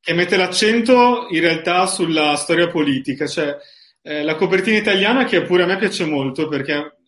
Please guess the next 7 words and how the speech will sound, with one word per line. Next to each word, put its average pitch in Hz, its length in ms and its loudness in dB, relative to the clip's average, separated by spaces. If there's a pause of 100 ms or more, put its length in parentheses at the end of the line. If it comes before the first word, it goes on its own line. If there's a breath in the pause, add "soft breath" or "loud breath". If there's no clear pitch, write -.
ehm, 139 880 -2 (320)
devo... 165 360 -4 (640)
sono 175 300 -8
contento 208 500 0
perché 165 260 0
Bompiani 185 800 -6 (140)
ha, 147 320 0